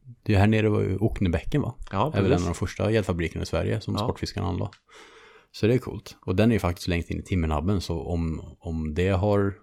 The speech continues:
Speaker 1: också hjälpt till att bidra till abborrfisket så kan det ju vara också det.
Speaker 2: Absolut.
Speaker 1: Det borde ju
Speaker 2: Absolut.
Speaker 1: kunna gynna det.
Speaker 2: Och det ser man ju när man är där ibland, att det, det, det går ju inte bara,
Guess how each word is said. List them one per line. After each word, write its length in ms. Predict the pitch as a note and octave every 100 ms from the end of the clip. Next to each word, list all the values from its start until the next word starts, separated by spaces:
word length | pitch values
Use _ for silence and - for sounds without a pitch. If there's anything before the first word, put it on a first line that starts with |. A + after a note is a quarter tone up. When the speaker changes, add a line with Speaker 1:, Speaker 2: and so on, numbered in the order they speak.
| -
Speaker 1:
också 300 | F2+ - A2
hjälpt 160 | A#2
till 120 | A#2 F#2
att 60 |
bidra 360 | F#2+ F2+ E2+ E2+
till 120 | -
abborrfisket 680 | E2 D#2 E2 - D#2 - - -
så 240 | - E2+
kan 140 | G2+
det 60 | A#2
ju 60 | A2
vara 120 | -
också 220 | - A#2+
det. 80 | A#2 -
Speaker 2:
Absolut. 680 | G2 F#2+ - - C#3+ - _
Speaker 1:
Det 60 | F#2+
borde 80 | G2+
ju 40 |
Speaker 2:
Absolut. 160 | G#2 G#2
Speaker 1:
kunna 180 | G#2 G2+
gynna 260 | F#2+ D2+
det. 140 | D#2+ G#2+ - _ _ -
Speaker 2:
Och 60 | G2
det 80 |
ser 200 | F#2+ -
man 140 | D#2+ G#2
ju 60 |
när 100 | C#3
man 140 | B2 G2
är 160 | F#2+
där 140 | C3+ G2
ibland, 260 | F#2 F2+
att 120 | F2+ -
det, 220 | F2+ F2+
det, 300 | F#2+ F#2 F#2
det 120 | F#2+
går 140 | G2
ju 40 | A#2
inte 140 | G2
bara, 240 | F#2+ F#2